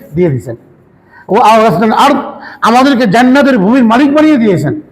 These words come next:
"নাতবাওয়াউ মিনহা মা নাশা", আমরা এই জান্নাতে যেখানে ইচ্ছা সেখানে আমরা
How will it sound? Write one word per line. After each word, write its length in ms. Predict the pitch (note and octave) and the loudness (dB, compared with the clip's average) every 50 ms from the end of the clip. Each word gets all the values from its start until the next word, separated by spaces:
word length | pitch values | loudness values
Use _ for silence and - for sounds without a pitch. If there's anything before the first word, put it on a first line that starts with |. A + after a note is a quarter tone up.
| - - - - _ _ - | -20 -20 -20 -20 _ _ -8
"নাতবাওয়াউ 480 | A#3+ A#3 A#3+ C4 D4+ E4 E4 E4 D#4 D4 | -4 -2 0 2 2 4 4 2 2 2
মিনহা 520 | C#4 C4 A#3 G#3+ G#3 G#3 F3 D3 - - - - - | 2 2 2 2 2 0 0 -2 -4 -8 -12 -6 -2
মা 160 | G3 G#3 G3 | 0 0 0
নাশা", 400 | F#3 - - - F#3+ F3+ D3 A#2+ - - - - - - _ | 0 -2 -4 -2 0 0 0 -2 -4 -10 -18 -20 -20 -16 _
আমরা 300 | - F#3 G#3 G#3+ G#3 A3+ | -4 -2 -2 0 0 0
এই 80 | A3 F3+ | 0 0
জান্নাতে 440 | D#3 G3 G3 G3+ F#3+ G3 E3+ F3 D#3 | 0 0 -2 0 -2 -2 -2 -2 -2
যেখানে 380 | D3 A#3+ A#3+ G#3+ - C#4 D4 | -2 0 0 2 2 2 2
ইচ্ছা 220 | C4 F#3 - A3+ F3+ | 0 0 -2 -4 -2
সেখানে 380 | D3 G3+ F#3+ G3+ G#3+ G#3 G3 | -2 -4 -2 -2 -2 -2 -2
আমরা 360 | F#3 E3+ E3 E3 D3 - - | -4 -2 -2 -4 -4 -4 -6